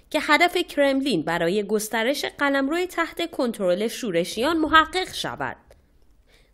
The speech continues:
غرب همچنان از روسیه می‌خواهد که تسلیحات سنگین و نیروهای نظامی خود را از شرق اوکراین خارج کند و مرز این کشور با روسیه را به رسمیت بشناسد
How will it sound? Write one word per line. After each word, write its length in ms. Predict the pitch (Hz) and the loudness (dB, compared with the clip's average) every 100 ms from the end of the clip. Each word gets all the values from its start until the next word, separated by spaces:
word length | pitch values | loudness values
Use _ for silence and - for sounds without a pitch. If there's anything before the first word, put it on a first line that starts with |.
| - | 2
غرب 220 | 214 190 | 4 4
همچنان 600 | - 175 165 - 202 302 294 - _ | 2 -4 -2 -2 0 0 -2 -12 _
از 180 | 302 277 | 0 2
روسیه 340 | 339 330 370 370 | 0 2 2 4
می‌خواهد 560 | 330 277 240 254 294 | 2 0 0 0 0
که 120 | - 311 | -2 -4
تسلیحات 680 | 220 190 - 170 175 175 | -4 -6 -6 -4 -4 -4
سنگین 640 | 170 - 143 143 226 294 285 - _ | -6 -6 -6 -6 -4 -4 -4 -16 _
و 120 | 262 294 | 2 4
نیروهای 560 | 311 311 294 339 359 | 4 2 -2 -2 2
نظامی 560 | 320 277 254 285 330 359 | 2 2 2 0 2 0
خود 320 | - 170 165 | -2 -4 -2
را 140 | 151 151 - - | -4 -4 -12 -6
از 220 | 254 - | -6 -4
شرق 280 | 349 359 359 | -2 -2 0
اوکراین 480 | 233 190 185 170 165 | 0 -2 -2 -2 -4
خارج 460 | - 160 165 294 | -2 -2 0 -2
کند 320 | - 269 269 262 - _ | 0 0 0 -2 -14 _
و 80 | 285 | 2
مرز 400 | 285 311 370 370 | 4 4 4 0
این 180 | 330 320 | -2 -2
کشور 420 | 311 165 - 175 | -2 -6 -2 -2
با 180 | 170 165 | -2 -2
روسیه 440 | 160 160 - 269 | -2 -4 -2 0
را 120 | 285 254 | 2 2
به 120 | 247 | 0
رسمیت 540 | 247 247 - 285 320 339 | 0 -2 -4 -4 -4 0
بشناسد 600 | 269 269 208 202 233 220 | 0 0 -4 -4 -4 -6